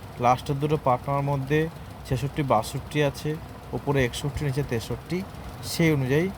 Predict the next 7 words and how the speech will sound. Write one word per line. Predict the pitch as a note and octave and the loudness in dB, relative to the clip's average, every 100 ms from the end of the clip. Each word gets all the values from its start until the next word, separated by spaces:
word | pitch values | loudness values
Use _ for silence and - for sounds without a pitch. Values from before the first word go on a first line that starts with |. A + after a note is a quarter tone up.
| - - - - | -10 -14 -14 -4
ছেষট্টি | C3+ B2+ - C#3 D3+ C3 | 0 0 0 -2 -2 0
তেষট্টি, | A#2+ - A2 - G2+ - - - - - | 0 -2 -6 -6 -8 -8 -12 -12 -6 4
সাড়ে | C#3 C#3 | 6 6
চারশো | C#3+ - | 0 0
করে | D3 C#3 | 2 2
দেখুন | C#3+ C#3+ - - | 2 -2 -6 -2
চব্বিশ | D#3+ D3+ C#3+ F3 | 0 2 0 -2